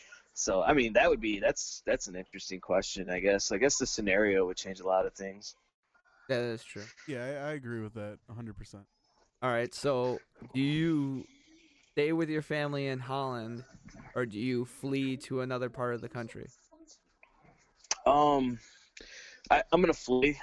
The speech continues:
Speaker 1: I think I need to be around. You, I, I think at a moment, if something like that was to go down, like, you gotta be around as much as people as possible that are, like, you gotta figure it out. You know what I mean? Like, that's, that's how I see it. I don't think I would.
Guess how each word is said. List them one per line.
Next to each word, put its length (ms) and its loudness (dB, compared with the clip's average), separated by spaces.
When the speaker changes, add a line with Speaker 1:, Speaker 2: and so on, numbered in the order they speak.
Speaker 1:
I 100 8
think 240 4
I 60 6
need 160 0
to 60 -4
be 240 2
around. 560 0
You, 320 -4
I, 200 6
I 60 4
think 200 2
at 120 4
a 60 -4
moment, 440 -2
if 100 -4
something 300 -6
like 220 -4
that 180 -2
was 160 -12
to 40 -20
go 140 -4
down, 360 0
like, 140 -10
you 60 -20
gotta 180 4
be 180 0
around 320 -2
as 200 -18
much 220 -6
as 100 -16
people 440 -12
as 100 -12
possible 560 -2
that 280 0
are, 280 -6
like, 220 6
you 100 6
gotta 200 6
figure 380 2
it 80 0
out. 320 2
You 60 -10
know 100 -6
what 100 -2
I 80 -6
mean? 340 -8
Like, 140 -4
that's, 380 2
that's 260 4
how 120 6
I 140 4
see 300 -2
it. 300 -2
I 40 -4
don't 180 -8
think 220 -8
I 140 -2
would. 280 -4